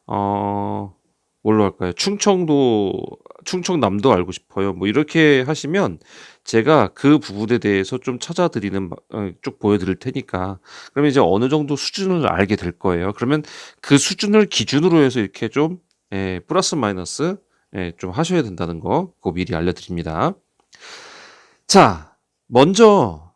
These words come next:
건물의 종류로 먼저 나눌 건데요. 이 전체적으로 왔다 갔다 한다고 했어요,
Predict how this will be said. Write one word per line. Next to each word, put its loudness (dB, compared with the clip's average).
건물의 4
종류로 0
먼저 0
나눌 -4
건데요. -8
이 -4
전체적으로 4
왔다 0
갔다 -2
한다고 -2
했어요, -4